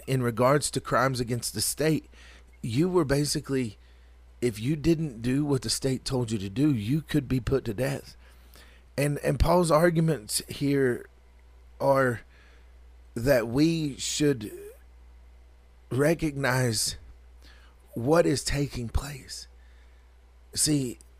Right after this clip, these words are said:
one of the biggest things that I find, and, and one of the hardest things to understand, is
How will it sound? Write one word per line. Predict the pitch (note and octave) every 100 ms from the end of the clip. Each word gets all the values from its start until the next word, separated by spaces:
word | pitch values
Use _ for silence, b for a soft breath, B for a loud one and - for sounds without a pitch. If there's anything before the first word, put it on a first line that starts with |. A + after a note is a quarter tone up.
| - -
one | - C3 F#3
of | F#3
the | D3
biggest | G#2+ D3 D3 D#3 C#3+
things | D3+ D3+ C#3 B2+
that | G#2+ B2
I | B2
find, | - B2+ B2 B2 A#2
and, | - A2 A#2
and | - B2+
one | C#3
of | C3+
the |
hardest | A2 - C3+ D3 C3+ -
things | B2+ A#2 G#2+ - - b b b b b b b - - - - - - - -
to | - C#3 C3 A#2+ G#2 - - - - - - - - - - - - - - - - - - - - - - -
understand, | C#3 B2 - - A#2 G#2+ - - - - - - B B B
is | B2+ A#2+ A2 G#2 - -